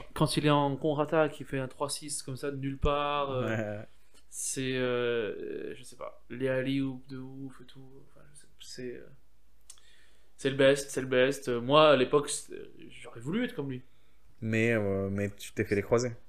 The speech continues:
Speaker 1: Non, du coup, j'ai pris un chemin de John Williams.
Speaker 2: Ok. <laughs>
Speaker 1: J'ai vu que j'étais meilleur en, en handle, en vision de jeu, tout ça.
Speaker 2: Ouais, et t'as, t'avais la clé de, de la salle d'entraînement
Speaker 1: Non,
Speaker 2: aussi.
Speaker 1: mais à l'époque, je touchais le bas du panier.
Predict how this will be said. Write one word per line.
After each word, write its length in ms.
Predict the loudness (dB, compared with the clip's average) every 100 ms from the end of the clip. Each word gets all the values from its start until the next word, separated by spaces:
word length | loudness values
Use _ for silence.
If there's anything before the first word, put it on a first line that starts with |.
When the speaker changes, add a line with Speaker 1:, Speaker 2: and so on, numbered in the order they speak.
| 0
Speaker 1:
Non, 300 | 4 4 2
du 100 | -4
coup, 120 | -8
j'ai 100 | -8
pris 240 | -8 -8 -8
un 160 | -8
chemin 300 | -10 -10 -8
de 60 | -8
John 140 | -10
Williams. 400 | -10 -12 -12 -14 -14 -18 -16 -16 -14 -6
Speaker 2:
Ok. 160 | 0 0
<laughs> 100 | 2 0 -2 -8 -16 -16 -16 -14 -16 -12 -6
Speaker 1:
J'ai 220 | -4 -4
vu 140 | -4
que 40 | -4
j'étais 160 | -4
meilleur 340 | 0 2 2 2
en, 260 | -2 -4 -6
en 200 | -8 -6
handle, 680 | -4 4 8 8 8 4 2
en 80 | -2
vision 260 | -8 -12
de 60 | -10
jeu, 160 | -10
tout 80 | -8
ça. 300 | -8 -10 -10 -4
Speaker 2:
Ouais, 300 | 2 2 0 -6 -4
et 60 |
t'as, 260 | 6 6 8
t'avais 240 | 6 6
la 120 | 4
clé 200 | 4 0
de, 480 | 0 0 0 0 -2 -2
de 80 | -2
la 140 | 0
salle 180 | -4 -8
d'entraînement 340 | -10 -10 -6 4
Speaker 1:
Non, 100 | 6
Speaker 2:
aussi. 60 | 6
Speaker 1:
mais 40 |
à 40 | 6
l'époque, 300 | 8 6 6
je 60 | -2
touchais 220 | 0 2
le 160 | 4 6
bas 100 | 6
du 80 | 4
panier. 240 | -6 -8